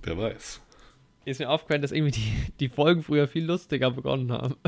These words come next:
Speaker 2: <laughs> Ich glaube, wir müssen den Spaß ein bisschen zurückholen. Wir haben immer so vorm Intro so einen schönen, schönen Part, der irgendwie vor der Aufnahme entstanden ist.
Speaker 1: Ja,
Speaker 2: Ähm,
Speaker 1: das müssen wir wieder machen.
Speaker 2: Ja,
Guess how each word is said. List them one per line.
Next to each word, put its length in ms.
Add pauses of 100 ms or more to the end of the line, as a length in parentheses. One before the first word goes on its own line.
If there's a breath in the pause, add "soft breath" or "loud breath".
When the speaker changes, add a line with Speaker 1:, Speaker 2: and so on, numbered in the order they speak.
(100)
Speaker 2:
<laughs> 220
Ich 100
glaube, 160
wir 40
müssen 140
den 100
Spaß 340
ein 80
bisschen 220
zurückholen. 600 (1300 loud breath)
Wir 120
haben 120
immer 120
so 100
vorm 280
Intro 300
so 100
einen 100
schönen, 380
schönen 300
Part, 320
der 100
irgendwie 200
vor 140
der 120
Aufnahme 320
entstanden 380
ist. 200 (1400 loud breath)
Speaker 1:
Ja, 160
Speaker 2:
Ähm, 60
Speaker 1:
das 160
müssen 220
wir 80
wieder 180
machen. 300 (640 loud breath)
Speaker 2:
Ja, 260